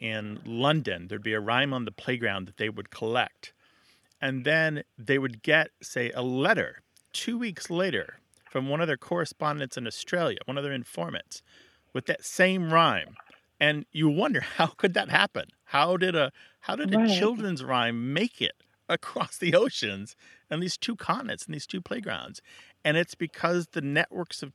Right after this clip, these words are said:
Speaker 1: children work the same way that adult networks do. Children, they pass these things just as quickly as they pass the common cold, really.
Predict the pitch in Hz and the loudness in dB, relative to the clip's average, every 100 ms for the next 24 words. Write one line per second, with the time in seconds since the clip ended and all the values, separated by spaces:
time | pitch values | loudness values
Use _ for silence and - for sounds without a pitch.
0 | - - 254 262 127 101 110 127 - 127 | -8 -2 0 0 -2 -4 -4 -6 -6 -10
1 | - 110 107 110 131 - _ - 127 135 | -6 -4 -2 -2 -2 -4 _ -4 0 2
2 | 262 135 - - 76 - - 92 87 - | 2 0 -10 -12 -14 -14 -10 -8 -8 -6
3 | - 143 139 160 160 156 151 - - - | -4 -4 -2 -2 -2 -4 -6 -10 -14 -14
4 | - _ 120 117 175 175 - 170 175 - | -20 _ -6 0 0 0 -4 -4 -2 -6
5 | - 143 143 - - 135 135 135 - 135 | -6 -4 -4 -6 -6 -6 -4 -8 -8 -10
6 | - 123 - 135 - 123 120 113 - 113 | -8 -12 -8 -8 -4 -4 -2 -4 -2 0
7 | 104 - - - 98 85 90 - 76 67 | -2 -4 -12 -6 -6 -6 -10 -10 -10 -10
8 | 71 - _ - 104 73 76 | -18 -20 _ -12 -10 -10 -14